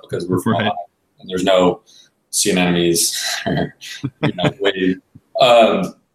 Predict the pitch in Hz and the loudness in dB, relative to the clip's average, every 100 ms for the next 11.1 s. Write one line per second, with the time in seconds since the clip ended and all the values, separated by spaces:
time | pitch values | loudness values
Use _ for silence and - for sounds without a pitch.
0 | _ - 131 147 135 123 120 113 113 113 | _ 0 4 6 4 6 6 6 4 2
1 | 113 117 120 123 120 117 127 113 104 - | 4 4 4 2 0 -4 -4 0 0 0
2 | - - - - _ 113 110 110 - - | -6 -16 -20 -20 _ -6 -6 -4 -8 -6
3 | 107 104 110 104 104 110 101 90 - 117 | -2 0 0 0 0 -2 -4 -8 -8 -4
4 | 117 117 113 107 107 104 104 104 101 - | 0 2 2 2 2 4 4 2 0 -6
5 | _ 110 98 92 92 - - _ - 117 | _ 0 0 0 -6 -12 -20 _ 0 2
6 | 107 107 110 110 - 104 101 104 101 98 | 4 4 2 -2 -2 -2 0 -4 0 2
7 | 98 98 98 - _ _ _ - 120 - | 4 4 2 -6 _ _ _ -6 -6 -4
8 | 110 110 107 107 104 - 110 98 95 95 | 2 4 6 4 2 -2 0 2 2 -2
9 | 95 - _ _ _ _ - 120 - 127 | -6 -16 _ _ _ _ -12 -8 -2 -2
10 | 113 104 107 104 104 101 101 98 139 190 | -2 0 0 4 2 4 2 2 0 -2